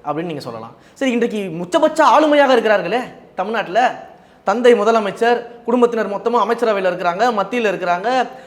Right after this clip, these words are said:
எம் பிக்களாக இருக்கிறாங்க, ஒரு மிகப்பெரிய மாபெரும் கட்சியா இருக்கிறீங்க, மாபெரும் தொண்டர் படை கொண்ட கட்சியா இருக்குன்னு சொல்றீங்க, ஏன் உங்களுக்கு அந்த கூட்டம் வரல? உங்க கட்சிக்காரர்கள் வந்திருந்தாலே அந்த இடத்துல இணைஞ்சிருக்குமே அந்த ரோட் ஷோவுக்கு. எதுக்கு நீங்க வந்து அரசாங்க பேருந்த வாடகைக்கு எடுத்துட்டு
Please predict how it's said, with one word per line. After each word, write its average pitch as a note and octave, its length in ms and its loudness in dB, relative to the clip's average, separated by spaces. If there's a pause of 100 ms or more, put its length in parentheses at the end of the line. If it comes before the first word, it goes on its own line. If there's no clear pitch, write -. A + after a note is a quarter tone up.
எம் G#3+ 200 -2
பிக்களாக G#3 380 0
இருக்கிறாங்க, F#3 520 -2
ஒரு F#3+ 120 -4
மிகப்பெரிய A#3 460 2
மாபெரும் A3 400 2
கட்சியா A3 300 0
இருக்கிறீங்க, G3 340 -2
மாபெரும் G#3+ 360 2
தொண்டர் A#3 340 0
படை A3+ 180 2
கொண்ட F3 420 -4 (280)
கட்சியா G3+ 280 2
இருக்குன்னு G3 260 -2
சொல்றீங்க, F#3+ 300 -6
ஏன் D4+ 180 2
உங்களுக்கு C4 180 0
அந்த A#3+ 120 -2
கூட்டம் A#3+ 280 -2
வரல? A3+ 220 0 (720)
உங்க G3+ 220 0
கட்சிக்காரர்கள் D#4+ 480 4
வந்திருந்தாலே D4 400 2
அந்த C#4+ 120 2
இடத்துல C#4 140 -2
இணைஞ்சிருக்குமே B3 560 -2 (300)
அந்த G3+ 140 -8
ரோட் A#3+ 200 0
ஷோவுக்கு. A#3 460 -2 (160)
எதுக்கு C#4 220 2
நீங்க A#3+ 240 4
வந்து A#3+ 160 2
அரசாங்க B3+ 440 2
பேருந்த G#3+ 260 0
வாடகைக்கு G#3+ 380 4
எடுத்துட்டு G3+ 560 -2